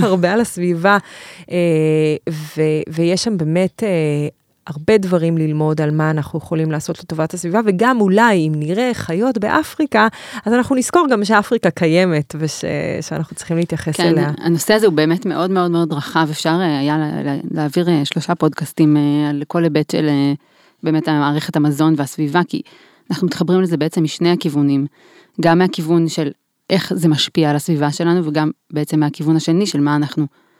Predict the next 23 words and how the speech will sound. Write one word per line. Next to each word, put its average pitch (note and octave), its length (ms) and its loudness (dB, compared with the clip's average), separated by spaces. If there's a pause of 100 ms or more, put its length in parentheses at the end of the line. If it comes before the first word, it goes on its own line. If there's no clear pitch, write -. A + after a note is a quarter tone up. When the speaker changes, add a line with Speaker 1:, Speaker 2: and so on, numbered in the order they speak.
(480)
Speaker 1:
בעצם D3 300 -2
מגדלים, D#3+ 540 2
או D3+ 60 4
מה D#3 100 4
אנחנו, D#3 340 0
אה, D3+ 40 0 (1000)
זאת - 140 -20
אומרת, D#3+ 240 0 (360)
באמת E3 280 2
זה E3 60 2
משני E3 260 2
ה-, D#3+ 320 2
שני F3 160 -2
הצדדים D#3+ 380 0
של D#3+ 160 2
ה-, C3+ 280 0 (640)
של F3 160 0
המערכת D3+ 680 2
הזאת, D3 280 -2
אה, C#3+ 220 0
אנחנו D3+ 260 -2
יכולים D3 260 0
להשפיע. C#3+ 380 -4